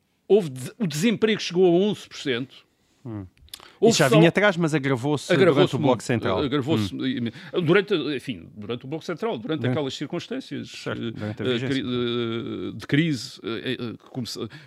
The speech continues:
Speaker 1: que se agravam em mil novecentos e oitenta e três. Há muitos salários em atraso. Eh, calculava-se que havia cerca de trinta mil trabalhadores no setor metalúrgico,
Speaker 2: Uhum.
Speaker 1: que é um dos setores mais afetados nesta altura,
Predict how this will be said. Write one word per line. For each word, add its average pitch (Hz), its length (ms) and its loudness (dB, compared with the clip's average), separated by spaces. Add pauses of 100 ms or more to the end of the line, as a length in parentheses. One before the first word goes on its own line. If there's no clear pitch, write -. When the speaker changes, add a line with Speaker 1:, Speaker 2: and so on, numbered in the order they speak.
Speaker 1:
que 113 560 -10
se - 360 -10
agravam 135 420 0
em 127 60 0
mil 131 100 2
novecentos 127 320 -4
e - 20 -8
oitenta 117 260 -8
e - 40 -12
três. 98 260 -10 (200)
Há 175 120 4
muitos 233 300 0
salários 190 500 0
em 185 120 -4
atraso. 127 600 -6 (540)
Eh, 131 180 -2
calculava-se 180 540 0
que - 60 -6
havia 160 220 -4 (120)
cerca - 320 -2
de - 220 -6
trinta 226 380 2
mil 180 160 -4
trabalhadores 165 480 0
no 175 100 -6
setor 175 420 -2
metalúrgico, 165 960 -2 (180)
Speaker 2:
Uhum. 110 220 -6
Speaker 1:
que 113 60 -6
é 143 40 0
um 135 120 -2
dos 117 160 -8
setores 147 300 -6
mais 151 220 -6
afetados 135 520 -8
nesta 135 240 -10
altura, 127 400 -4